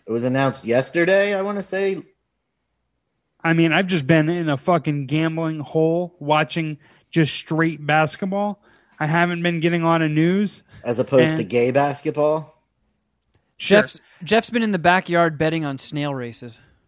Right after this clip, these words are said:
Speaker 2: <laughs>
Speaker 1: What
Speaker 2: Yeah,
Speaker 1: was that that you just got, Kevin?
Speaker 3: So, we were just talking about these things that I bought off of a Puminati suggestion in Slack,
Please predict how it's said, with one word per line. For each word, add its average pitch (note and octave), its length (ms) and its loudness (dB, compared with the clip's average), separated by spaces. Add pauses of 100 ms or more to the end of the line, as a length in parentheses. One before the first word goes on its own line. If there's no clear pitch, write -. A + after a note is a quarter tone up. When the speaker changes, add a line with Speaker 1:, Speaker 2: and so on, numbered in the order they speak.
(200)
Speaker 2:
<laughs> - 0 -
Speaker 1:
What F#3 600 2
Speaker 2:
Yeah, F3+ 420 4
Speaker 1:
was E3 100 -2
that E3 280 0
that D#3+ 140 2
you C#3+ 180 0
just C3+ 320 -2
got, B2 280 0
Kevin? F#2 420 -10 (1160)
Speaker 3:
So, F3 440 -2 (1800)
we F#3 160 2
were F#3+ 100 4
just G3 220 -2
talking G3 360 4
about E3+ 320 0
these D#3+ 200 -6
things F#3 260 -2
that D3+ 120 -4
I C#3+ 80 -2
bought D3+ 380 0
off D3 300 -6
of D3 140 -6
a C#3+ 140 0
Puminati D#3+ 560 -2
suggestion D#3 640 -6
in C3+ 120 -6
Slack, D#3 600 -8